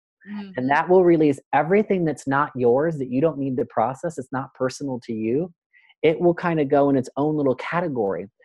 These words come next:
Speaker 2: but it will still process through you because you've agreed at some level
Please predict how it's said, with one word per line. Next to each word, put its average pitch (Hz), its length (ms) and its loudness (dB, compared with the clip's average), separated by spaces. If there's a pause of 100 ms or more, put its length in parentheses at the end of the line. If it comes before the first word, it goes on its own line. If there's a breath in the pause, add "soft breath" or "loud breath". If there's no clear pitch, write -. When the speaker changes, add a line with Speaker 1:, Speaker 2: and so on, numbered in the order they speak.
(240 soft breath)
Speaker 2:
but 143 120 6
it 143 100 6
will 135 100 0
still 143 280 2
process 127 540 -4 (100)
through 190 240 0
you 123 240 -2
because 110 340 -4
you've 123 180 -2
agreed 120 720 -4 (240 soft breath)
at - 140 -8
some 143 320 -2
level 127 520 -2